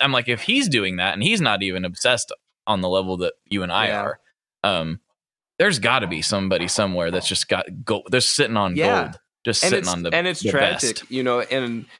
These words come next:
Speaker 2: and I think we can get caught up in that when we don't recognize our own, uh, limitations on things. We think that we have all the time in the world to, um, get this good enough for everybody to like it, or to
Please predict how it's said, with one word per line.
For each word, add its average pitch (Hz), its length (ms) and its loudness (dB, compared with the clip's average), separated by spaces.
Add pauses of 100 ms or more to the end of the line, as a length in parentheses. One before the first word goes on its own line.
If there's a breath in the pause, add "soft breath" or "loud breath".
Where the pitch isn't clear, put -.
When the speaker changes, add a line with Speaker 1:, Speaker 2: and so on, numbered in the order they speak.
(140)
Speaker 2:
and 139 240 -2
I 107 220 -2
think 131 220 -6
we 135 120 -4
can 127 180 -6
get 117 240 -4
caught 123 240 0
up 120 220 -4
in 113 100 -6
that 113 400 -2
when 117 160 -8
we 113 120 -6
don't 110 340 -4
recognize 110 640 -6
our 107 120 -2
own, 107 360 -6 (420 soft breath)
uh, 101 440 2
limitations 123 840 -4
on 143 220 -2
things. 156 400 -6
We 113 100 -6
think 117 320 -6
that 113 180 -2
we 113 320 -4 (220 soft breath)
have 123 160 0
all 127 140 2
the 131 100 -2
time 135 300 -2
in 131 100 -4
the 123 80 -4
world 123 640 0 (100)
to, 113 500 -4 (480 soft breath)
um, 107 560 -2 (100)
get 160 120 -2 (100)
this 143 180 -2
good 143 260 0
enough 147 360 0
for 123 180 0
everybody 143 600 0
to 135 140 -2
like 123 380 0
it, 139 280 -2 (100)
or 117 240 0
to 110 380 0